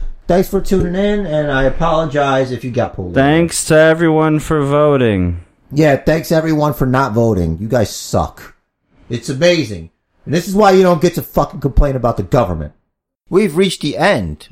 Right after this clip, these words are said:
Speaker 1: of this exciting episode of the Basement Bookers podcast, and both Rich Deriz and Basement Chair really hope you enjoyed it. If you did,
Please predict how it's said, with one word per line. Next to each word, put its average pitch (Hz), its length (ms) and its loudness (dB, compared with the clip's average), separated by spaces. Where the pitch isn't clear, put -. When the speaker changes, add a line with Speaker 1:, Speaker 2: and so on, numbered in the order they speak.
Speaker 1:
of 110 180 0
this 123 180 -2
exciting 160 560 0
episode 110 580 0
of 98 160 -2
the 98 80 0
Basement 123 480 0
Bookers 123 320 0
podcast, 85 800 0
and 107 160 -2
both 165 320 2
Rich 233 240 -2
Deriz 185 400 2
and 131 140 -2
Basement 175 420 -2
Chair 147 400 2
really 214 360 4
hope 180 280 2
you 160 220 2
enjoyed 110 400 0
it. 78 260 -4
If 127 200 -2
you 123 60 -2
did, 190 460 0